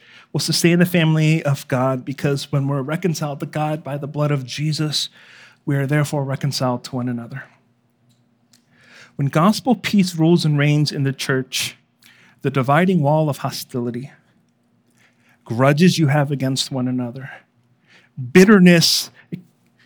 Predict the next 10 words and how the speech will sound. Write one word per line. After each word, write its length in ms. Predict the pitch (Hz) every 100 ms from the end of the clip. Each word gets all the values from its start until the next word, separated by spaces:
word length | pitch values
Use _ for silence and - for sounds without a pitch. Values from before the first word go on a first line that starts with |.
| _ _ _ _ _
directed 460 | - 127 135 - 135
at 320 | 135 135 -
people, 520 | - 127 - 131 143 _ _ _ _
resentment 880 | 143 143 - - 220 226 185 185 190
held 540 | - 180 156 151 139 - _ - _
against 340 | 139 135 131 -
others, 400 | 135 139 135 -
all 300 | 123 156 190
of 120 | 180 139
it 200 | 131